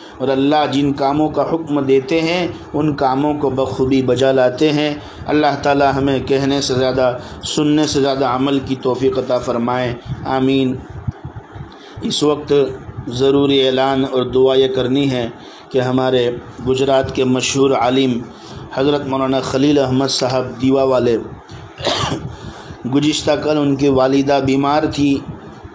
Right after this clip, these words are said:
और उसके लिए दुआ का ऐलान किया गया था। आज उनकी वालिदा ज़मीन के अंदर दफन हो चुकी है। उनकी वालिदा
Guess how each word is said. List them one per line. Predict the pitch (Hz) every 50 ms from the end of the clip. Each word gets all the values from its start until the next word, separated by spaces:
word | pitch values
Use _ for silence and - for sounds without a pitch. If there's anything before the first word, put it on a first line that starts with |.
| - - 143
और | 135 139
उसके | 143 135 139 - - 143 135
लिए | 131 131 135 135 135 131 131 123 123 110 104 110 - -
दुआ | 120 131 135 139 139 135 131 135 - - - - - - - - -
का | 131 123
ऐलान | 120 120 120 120 127 131 139 143 139
किया | - - 143 147 139
गया | 135 131 135 139 143 139
था। | 135 131 127 120 117 117 117 - - - - - - - - - - - - - -
आज | 113 127 131 135 135 135 127 123 - - - - - - - -
उनकी | 135 135 135 131 131 139 139
वालिदा | 131 131 127 127 127 127 127 127 127 123 120 117 117 117 - - - - - - - - - - - - - - - - - - - -
ज़मीन | 123 120 135 131 131 139 139 139 135 135 131
के | 131 139
अंदर | 131 127 123 127 123 127 131 127 123 120 117 - - - - - 127 123 127
दफन | 143 143 143 - 147 139
हो | 131 131 131 131
चुकी | - - 131 127 - 135 135 131
है। | 120 120 113 107 101 110 - - - - - - - - - - - - - - - - - - - - - - - - - - - - -
उनकी | - 139 139 131 139 139
वालिदा | 131 127 131 127 131 135 135 131 135 131